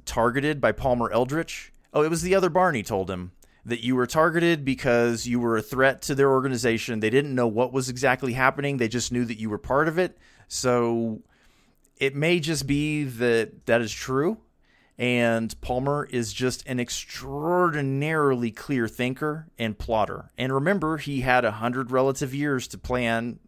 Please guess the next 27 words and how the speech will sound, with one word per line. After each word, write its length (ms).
what 220
he 100
was 140
gonna 260
do, 320
according 540
to 160
Palmer, 460
which 400
may 180
or 100
may 160
not 180
be 100
true. 320
It's 120
very, 240
very 240
hard 200
to 60
say. 280
But 380
he 180
is 340
tricked 380
by 120
Palmer. 560